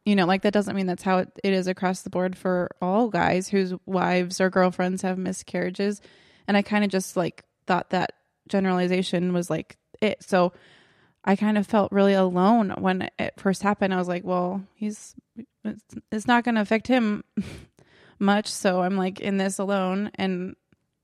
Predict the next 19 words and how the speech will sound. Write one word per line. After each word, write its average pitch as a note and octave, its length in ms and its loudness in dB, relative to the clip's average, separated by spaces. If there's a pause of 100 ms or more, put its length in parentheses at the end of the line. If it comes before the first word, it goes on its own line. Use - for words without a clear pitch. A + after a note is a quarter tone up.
(260)
I F#3 260 -4 (120)
haven't F#3+ 420 -4 (260)
found F3+ 300 0
that E3 240 -4
to F#3+ 60 -10
be G3 120 -4
true. - 400 -10
So - 320 -10 (1300)
I G3 40 -2
just F#3 160 -4
wanted F#3 160 -2
to F#3 60 -2
say F#3+ 180 2
that, E3 240 -2
like, F3+ 300 -4 (680)
I F#3+ 80 -2
feel F#3+ 160 2
like F3+ 180 2
it's - 300 -6